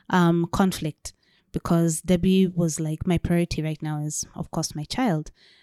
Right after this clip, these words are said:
And with Angie, even if she was a very aggressive and pushy, she would f-, see herself slow down because,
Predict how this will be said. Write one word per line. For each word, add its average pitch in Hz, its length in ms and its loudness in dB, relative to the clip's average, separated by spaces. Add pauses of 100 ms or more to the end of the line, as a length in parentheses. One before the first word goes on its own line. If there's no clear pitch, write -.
(140)
And 165 160 2
with 165 160 4
Angie, 180 480 4
even 190 220 6
if 175 80 4
she - 200 2
was 165 500 2
a 185 80 4
very 185 300 6
aggressive 165 500 0
and 156 140 2
pushy, 160 480 0 (420)
she - 220 2
would 175 180 4
f-, - 140 -6 (140)
see - 260 4
herself 170 400 2
slow 156 340 0
down 143 400 -8
because, 147 560 -6